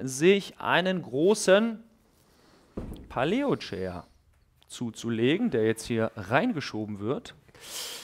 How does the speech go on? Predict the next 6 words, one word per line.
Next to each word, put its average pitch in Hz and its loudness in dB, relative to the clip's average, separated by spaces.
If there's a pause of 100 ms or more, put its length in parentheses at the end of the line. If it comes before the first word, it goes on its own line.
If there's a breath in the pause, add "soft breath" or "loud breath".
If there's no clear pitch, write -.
(1000 loud breath)
vom 120 -8
guten 123 -8
Strong. 131 0 (120)
Ähm, 165 6 (1700 soft breath)
denn 160 2 (180)
dann, 233 8